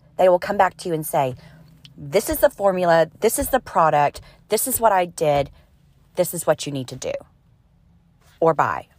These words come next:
or get, or tell, or follow through with." And it will save you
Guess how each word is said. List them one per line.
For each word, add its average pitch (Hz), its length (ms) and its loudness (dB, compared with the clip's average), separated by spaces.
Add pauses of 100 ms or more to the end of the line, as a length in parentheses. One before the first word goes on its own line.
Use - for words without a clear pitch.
(140)
or 156 140 2
get, 143 360 -6 (220)
or 165 160 4
tell, 120 420 -2 (340)
or 160 100 4
follow 160 280 2
through 131 280 -4
with." 101 220 -2 (1700)
And 185 120 -4
it 214 100 -2
will 175 100 -2
save 170 420 0
you - 180 -4